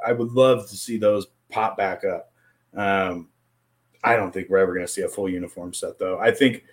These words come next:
I don't know, and this might be just, like, like, rumor, but I heard that the M L B came to the Diamondbacks with, like, basically, like, "Hey, there's too much purple in the division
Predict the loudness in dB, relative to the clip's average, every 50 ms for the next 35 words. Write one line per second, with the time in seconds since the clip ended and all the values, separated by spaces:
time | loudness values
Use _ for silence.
0 | _ _ _ _ _ _ 10 12 12 12 12 12 10 10 8 8 8 10 10 8
1 | 8 8 6 6 6 4 2 2 0 4 6 6 4 4 2 -2 -2 0 0 0
2 | 2 2 2 4 4 4 4 4 4 2 2 4 4 4 4 4 0 -4 -10 _
3 | _ _ _ _ _ 4 6 6 6 6 6 6 6 6 6 6 4 4 4 4
4 | 4 4 2 0 -2 -2 0 0 2 2 2 0 -4 -4 -2 -2 0 0 0 0
5 | 0 0 0 0 -2 -4 -8 -12 -14 _ _ _ _ _ _ _ _ _ _ -8
6 | -2 0 2 2 4 2 2 2 0 -4 _ _ -4 0 0 0 0 0 0 0
7 | 2 4 2 2 2 2 0 2 2 0 -2 -2 -6 -10 _ _ _ -6 -2 0
8 | 2 2 2 0 -2 -8 -16 _ _ _ _ _ _ 4 4 4 4 4 4 4
9 | 4 2 0 -2 -4 -4 -4 -6 -6 -6 -6 -6 -6 -8 -14 -18